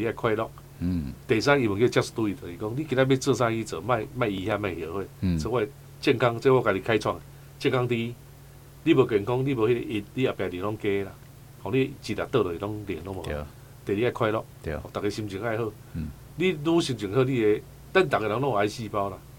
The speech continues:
Speaker 1: 啊，你的心情好，你癌细胞就袂赢。
Speaker 2: 嗯，嗯。
Speaker 1: 啊，你心情歹，就，就激发出来。
Speaker 2: 发作，嗯。
Speaker 1: 第三，Just Do It，就是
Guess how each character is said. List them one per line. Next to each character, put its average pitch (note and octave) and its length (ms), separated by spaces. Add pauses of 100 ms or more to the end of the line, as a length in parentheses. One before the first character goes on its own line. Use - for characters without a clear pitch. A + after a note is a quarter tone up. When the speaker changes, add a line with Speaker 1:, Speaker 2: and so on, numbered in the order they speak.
(300)
Speaker 1:
啊， D#3 60
你 D#3 80
的 C3+ 40
心 A#2 160
情 G2+ 160
好， B2 80
你 B2 180
癌 G2 80
细 A2 140
胞 G#2+ 100
就 G2 100
袂 E2 120
赢。 D#2+ 160 (140)
Speaker 2:
嗯， G#2 440
嗯。 E2+ 200
Speaker 1:
啊， - 60
你 D3+ 60
心 B2 120
情 G2+ 140
歹， A#2 180
就， F2+ 120 (420)
就 G2 100
激 G#2+ 200
发 G#2 140
出 G2+ 80
来。 F#2 60
Speaker 2:
发 E2 40
作， D2 180 (120)
嗯。 C#2+ 140
Speaker 1:
第 A#2 120
三， C#3 180
Just - 260
Do B2+ 140
It， A2 120
就 F2+ 180
是 E2 60